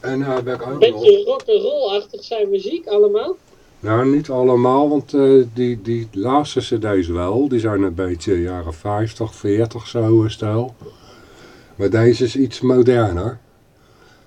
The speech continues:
Speaker 1: En, eh, daar heb ik ook nog een C D bestel-, eh, die heb ik ook binnengekregen zaterdag, ehm,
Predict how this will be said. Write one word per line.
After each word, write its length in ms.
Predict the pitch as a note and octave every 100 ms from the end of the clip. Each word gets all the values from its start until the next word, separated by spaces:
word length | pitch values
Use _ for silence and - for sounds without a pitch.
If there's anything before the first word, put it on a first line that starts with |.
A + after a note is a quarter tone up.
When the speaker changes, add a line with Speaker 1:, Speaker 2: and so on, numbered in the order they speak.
| _ _ _ _ _ _ _ _ _ -
Speaker 1:
En, 260 | G2 G2+
eh, 40 | G#2
daar 280 | G#2 G2 F#2+
heb 180 | G2+ G#2+
ik 100 | A2+
ook 120 | A#2+
nog 140 | A#2
een 60 | A#2 -
C 180 | G#2+ G#2
D 40 | F#2+
bestel-, 400 | F2 F#2+ F#2 E2+
eh, 220 | F2+ F2
die 100 | F2
heb 100 | E2+
ik 80 | F2
ook 180 | G2+ F2
binnengekregen 880 | F#2+ F2+ D2+ D#2 - E2+ D#2+ D#2
zaterdag, 600 | E2 F#2+ F#2 D#2+ D#2 D2 C2+ - D2+
ehm, 680 | D#2 D#2+ D#2+ D#2 D2+ D2